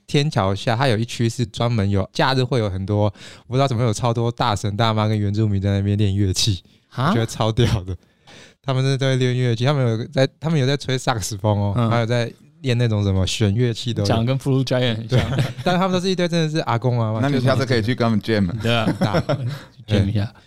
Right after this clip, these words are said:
Speaker 1: 然后他就是往，他就是要往那个台北的方向，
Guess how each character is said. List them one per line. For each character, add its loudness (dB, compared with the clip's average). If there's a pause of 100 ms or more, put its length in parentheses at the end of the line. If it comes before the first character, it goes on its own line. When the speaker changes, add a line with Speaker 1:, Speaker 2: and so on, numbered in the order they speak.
(160)
Speaker 1:
然 -2
后 0
他 2
就 2
是 0
往， 0
他 -2
就 0
是 -2
要 2
往 0
那 2
个 0
台 -2
北 2
的 0
方 0
向， -2